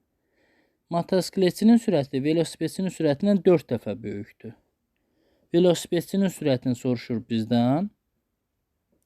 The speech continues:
On iki kilometr böl saat olacaq. Sonra keçirik doxsan səkkizinci suala. Yenə sürət mövzusuna aid olan bir sual tipidir. Doxsan səkkizdə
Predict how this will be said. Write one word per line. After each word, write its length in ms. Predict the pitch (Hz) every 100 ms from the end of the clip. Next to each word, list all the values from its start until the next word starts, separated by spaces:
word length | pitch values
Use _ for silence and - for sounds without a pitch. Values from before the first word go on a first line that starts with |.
| _ _
On 180 | 127 113
iki 240 | - 113
kilometr 680 | - 110 110 123 - 139 131
böl 180 | 127
saat 440 | 131 - 104 98 -
olacaq. 380 | 117 113 - 131 _ _ _ _ _ _ _ _ _ _ _ _ _ _ _ _ _ _ _ _ _ _ _ _ _ _ _ _ _
Sonra 440 | - - 143 120
keçirik 880 | 117 - 147 - 139 131 131 165 - _ _ _ _ _
doxsan 420 | 127 117 - 117 110
səkkizinci 680 | 113 - - 117 110 110 117
suala. 460 | - 135 135 165 196 _ _ _ _ _
Yenə 220 | 139 135 113 -
sürət 320 | 120 113 -
mövzusuna 540 | 135 135 131 147 139 139
aid 180 | 135 143
olan 240 | 139 135
bir 120 | 139 135
sual 320 | 151 139 139
tipidir. 540 | - - 143 156 180 - _ _ _ _ _ _ _ _ _ _ _
Doxsan 400 | 196 196 - 208
səkkizdə 720 | 196 202 196 - 202 185 214